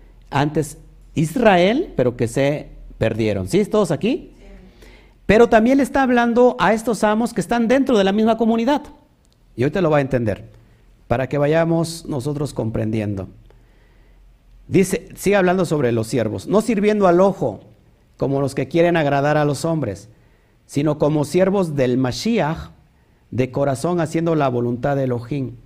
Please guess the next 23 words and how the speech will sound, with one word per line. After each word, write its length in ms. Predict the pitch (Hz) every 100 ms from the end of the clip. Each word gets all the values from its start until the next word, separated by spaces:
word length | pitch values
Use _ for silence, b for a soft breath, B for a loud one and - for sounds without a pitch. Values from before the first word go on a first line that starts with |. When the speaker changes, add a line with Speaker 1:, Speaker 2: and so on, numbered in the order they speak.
| - _ b b b b b b
Speaker 1:
Sup-, 240 | - -
supone 520 | - 131 165 165 170 165
que 520 | 143 131 - - _ _ -
una 280 | 143 160 151
persona, 540 | 139 127 143 151 151
un 180 | 156 151
obrero, 540 | 135 139 147 143 147
un 100 | 151
trabajador 800 | 151 139 131 117 135 131 147 147
de 120 | 131
cualquier 420 | 127 123 117 143 143
empresa 720 | 143 131 139 117 143 160 - - _ b b b b b b b b -
que 100 | 123
está 200 | 123 156
guardando 420 | 156 143 156 156
los 200 | 135 -
pactos, 840 | - - - - 190 - - _ _ _
tiene 220 | - 143 143
que 100 | 123
ser 100 | 139
una 200 | 143 -
persona 460 | 117 151 139 -
honesta. 720 | - 117 139 131 - 90 -